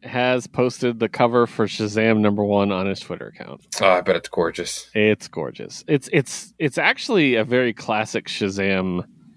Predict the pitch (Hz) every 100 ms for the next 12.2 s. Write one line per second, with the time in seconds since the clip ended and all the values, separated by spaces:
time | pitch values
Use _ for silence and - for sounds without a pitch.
0 | _ _ _ _ - 90 82 78 69 -
1 | - - _ _ _ _ 110 87 58 -
2 | 76 - 95 73 - 92 80 80 82 107
3 | 165 190 143 - - 131 127 135 113 104
4 | 95 92 98 98 90 92 - 90 87 -
5 | - - 69 - - 120 123 110 98 104
6 | 101 98 90 - 87 82 98 98 87 85
7 | - - 135 139 143 127 123 117 120 117
8 | - 120 113 113 104 98 - 104 98 98
9 | 95 95 - 98 90 82 92 - 95 82
10 | 85 - 90 87 - - - 131 101 85
11 | - 90 92 76 - - - _ - -
12 | 95 -